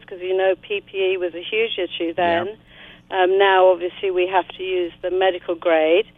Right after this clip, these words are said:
Speaker 1: Um, they're writing letters, they're phoning in, um, and obviously the staff, we sometimes bump into them, or not literally, but see them in grocery stores. So we're all able to keep in touch. We have lots of activities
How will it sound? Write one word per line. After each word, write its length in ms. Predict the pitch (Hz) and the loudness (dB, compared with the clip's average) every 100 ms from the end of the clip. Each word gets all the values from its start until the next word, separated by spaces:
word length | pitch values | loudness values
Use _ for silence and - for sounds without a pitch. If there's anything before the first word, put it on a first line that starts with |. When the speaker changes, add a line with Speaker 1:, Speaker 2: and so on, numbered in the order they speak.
| - - - - - | -20 -20 -20 -16 -2
Speaker 1:
Um, 420 | 190 180 180 185 | 2 4 4 4
they're 160 | 240 247 | 6 6
writing 500 | 226 208 - 214 196 196 | 8 6 4 0 2 4
letters, 720 | 208 214 - 233 226 220 220 - | 4 2 2 4 6 6 2 0
they're 200 | 196 190 - | 0 0 2
phoning 400 | 214 208 208 202 | 4 6 4 0
in, 600 | 208 220 214 214 214 208 208 - | 2 4 6 4 2 -4 -8 -12
um, 540 | 196 190 190 196 196 - | -8 -4 -4 -4 -8 -6
and 100 | 214 | 0
obviously 400 | 233 226 240 214 | 0 0 -4 -6
the 140 | 196 196 - | -6 -8 -4
staff, 340 | 214 214 214 - | 2 4 2 0
we 140 | 202 - | -4 0
sometimes 420 | 202 - 202 196 - | -2 0 -2 -2 -6
bump 220 | 185 185 | -8 -6
into 240 | 190 185 | -8 -6
them, 180 | 175 175 | -6 -4
or 80 | 175 | -2
not 200 | 196 202 | -4 -4
literally, 460 | 196 - - 170 185 | -6 -6 -4 -4 -4
but 200 | - - 220 | -6 -6 -4
see 140 | 208 | -4
them 160 | 196 185 | -2 -2
in 120 | 185 | 0
grocery 520 | 180 175 - 190 180 - | 2 2 0 -4 -6 -4
stores. 400 | 202 196 214 226 - _ - - - _ _ _ 254 | -2 0 0 -4 -12 _ -20 -20 -20 _ _ _ 0
So 160 | 240 | 4
we're 120 | 254 | 6
all 160 | 277 277 | 6 6
able 280 | 220 208 208 | 4 2 -2
to 120 | 226 | -4
keep 300 | - 220 214 196 | -4 -6 -6 -10
in 100 | 185 | -10
touch. 720 | - 185 247 - - - - _ _ _ _ _ _ _ _ - | -2 2 2 -2 -10 -10 -12 _ _ _ _ _ _ _ _ -8
We 220 | 220 214 | -4 2
have 160 | 220 214 | 2 4
lots 220 | 214 - 196 | 2 2 0
of 80 | |
activities 680 | 190 - - 196 185 220 208 | 0 0 -6 -10 -8 -6 -6